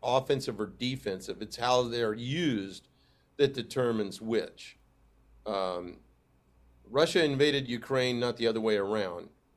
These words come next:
So everything the Ukrainians are doing is defensive. Now, while the administration should be commended for what it's done so far,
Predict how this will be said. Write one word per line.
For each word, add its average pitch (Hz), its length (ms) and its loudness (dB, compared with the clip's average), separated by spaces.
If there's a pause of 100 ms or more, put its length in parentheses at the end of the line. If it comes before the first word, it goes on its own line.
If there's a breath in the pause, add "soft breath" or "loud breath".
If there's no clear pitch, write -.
(220)
So 107 500 4
everything 147 420 2
the 107 180 2
Ukrainians 113 580 -2
are 104 60 -6
doing 104 520 0
is 110 180 -6
defensive. 95 680 -8 (1400)
Now, 143 100 8
while 196 320 8
the 233 140 4
administration 202 720 4
should 214 340 -2
be 202 160 0
commended 156 760 0 (100)
for 135 160 -2
what 135 240 4
it's 156 380 0
done 143 240 2
so 131 220 0
far, 90 500 0